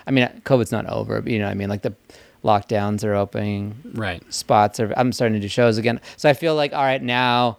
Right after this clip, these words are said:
Speaker 1: I'm looking forward to really just being disciplined on the writing and the things I need to do, because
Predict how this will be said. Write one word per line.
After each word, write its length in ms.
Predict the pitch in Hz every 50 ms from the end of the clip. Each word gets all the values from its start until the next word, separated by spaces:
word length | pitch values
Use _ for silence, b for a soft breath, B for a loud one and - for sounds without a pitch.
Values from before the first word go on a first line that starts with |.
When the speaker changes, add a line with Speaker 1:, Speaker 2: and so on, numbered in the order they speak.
| b b b b b _ -
Speaker 1:
I'm 120 | 131 127 131
looking 220 | 123 117 143 131
forward 360 | - - 123 120 117 113 104
to 100 | - 117
really 420 | 107 101 110 113 107 107 107 107 101
just 320 | 98 113 107 - - _
being 220 | - 117 110 107 104
disciplined 500 | 110 107 - - 110 - 117 110 107 104
on 80 | 101 101
the 100 | 104 95
writing 420 | 104 104 104 101 104 104 101 101
and 240 | 101 101 98 98 101
the 80 | 104
things 300 | 101 - 117 107 101 98
I 60 | 110 104
need 160 | 101 101 92
to 80 | 107
do, 260 | - 117 113 120 127 123
because 460 | 120 113 - 113 107 107 104 -